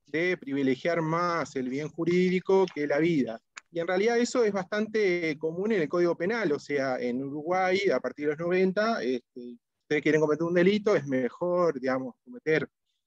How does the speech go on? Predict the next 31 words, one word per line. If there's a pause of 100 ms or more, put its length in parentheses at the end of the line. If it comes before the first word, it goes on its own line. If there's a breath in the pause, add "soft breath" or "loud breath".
(160)
este,
un
homicidio
en
determinadas
circunstancias
que
una
rapiña.
¿Por
qué?
Porque,
digo,
lo
que
uno
da
a
una
rapiña
es
mucho
más
lo
que
puede
dar,
este,
a
un
homicidio,